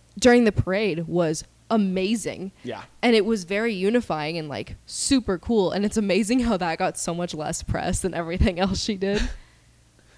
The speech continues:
Speaker 2: But, um, yeah, I, I don't think it would have been received well. I thought that was an interesting comparison to make for sure, to just see, 'cause th-, we're looking at him, we're going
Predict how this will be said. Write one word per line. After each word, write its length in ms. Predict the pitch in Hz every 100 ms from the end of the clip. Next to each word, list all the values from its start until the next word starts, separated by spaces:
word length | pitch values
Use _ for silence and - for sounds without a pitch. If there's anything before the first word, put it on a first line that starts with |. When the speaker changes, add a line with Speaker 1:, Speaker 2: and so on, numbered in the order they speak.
| _
Speaker 2:
But, 360 | 127 120 92 -
um, 320 | 135 117 90 - - _ _ -
yeah, 200 | 127 107
I, 340 | 117 151 151
I 40 | 147
don't 180 | 151 135
think 200 | 139 123
it 40 |
would 120 | 123
have 60 | 117
been 140 | 120
received 320 | 117 135 117
well. 140 | 123 120
I 100 | 110
thought 180 | 160 139
that 80 | 127
was 100 | 120
an 80 |
interesting 600 | 120 123 123 - 120 117 - - _ _ -
comparison 640 | 131 - 131 123 - 120
to 80 | 120
make 260 | 120 110 -
for 120 | 123
sure, 340 | - 120 117 - _ _ _ -
to 100 | 139
just 240 | 147 147
see, 200 | - 185
'cause 260 | 120 - 127
th-, 160 | 135 143
we're 220 | 151 156
looking 320 | 185 180 139
at 80 | 123
him, 180 | 208 131
we're 100 | 117
going 240 | 127